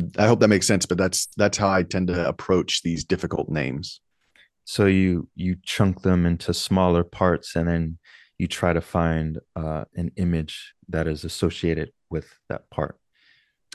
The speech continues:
Speaker 1: Yeah, exactly. Yeah, you, you've probably got a, the terminology better than I do, <laughs> but that's correct.
Speaker 2: I like it. Good, good stuff. So, um,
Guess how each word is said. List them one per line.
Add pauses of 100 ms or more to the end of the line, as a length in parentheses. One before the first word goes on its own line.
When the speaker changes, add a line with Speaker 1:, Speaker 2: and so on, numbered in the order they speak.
(320)
Speaker 1:
Yeah, (200)
exactly. (140)
Yeah,
you,
you've (280)
probably
got
a, (100)
the
terminology
better
than
I
do, (100)
<laughs>
but
that's
correct. (640)
Speaker 2:
I
like
it. (180)
Good, (180)
good
stuff. (580)
So,
um,